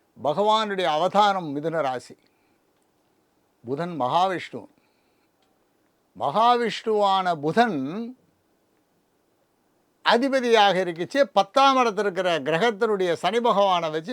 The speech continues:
பலன் பார்க்க போறோம். குரு மாறிட போறார். பதினொன்னு அஞ்சு குரு மாறிட போறார். பன்னெண்டாம் இடத்துல இருக்கிறவர்களும் கொஞ்சம் உஷாரா இருக்கும்.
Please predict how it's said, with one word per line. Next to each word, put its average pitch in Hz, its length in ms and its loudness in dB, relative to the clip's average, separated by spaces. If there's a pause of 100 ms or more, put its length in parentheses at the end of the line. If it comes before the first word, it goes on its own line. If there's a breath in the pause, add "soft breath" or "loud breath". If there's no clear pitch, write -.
(120)
பலன் 156 300 0
பார்க்க 117 300 -12
போறோம். - 200 -20 (1300)
குரு 165 180 -4
மாறிட 165 360 0
போறார். 127 280 -2 (540)
பதினொன்னு 151 380 -6
அஞ்சு 147 340 -8
குரு 147 200 -4
மாறிட 131 280 -4
போறார். 180 260 -8
பன்னெண்டாம் 202 380 -2
இடத்துல 160 200 -6
இருக்கிறவர்களும் 156 440 -8
கொஞ்சம் 156 220 -8
உஷாரா 156 380 -2
இருக்கும். 127 300 -10